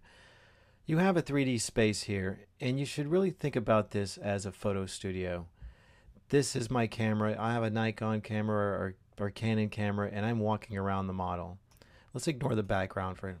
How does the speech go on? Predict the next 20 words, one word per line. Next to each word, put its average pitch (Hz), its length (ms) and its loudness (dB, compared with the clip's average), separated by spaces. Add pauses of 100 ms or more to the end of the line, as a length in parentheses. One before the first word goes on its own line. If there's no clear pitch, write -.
for - 120 -6
a 95 40 -2
moment. 92 360 -6 (800)
This 190 220 0
object 135 340 4
would 110 100 0
be 113 100 2
your 104 100 4
model. 92 460 -2 (1600)
This - 380 -2 (460)
is 117 280 -2
you 131 140 2
walking 113 420 6
around 104 400 2
the 95 60 -2
model, 95 340 -2
looking 104 320 -4
at 92 180 -4
the 95 80 -8
model. 92 420 -6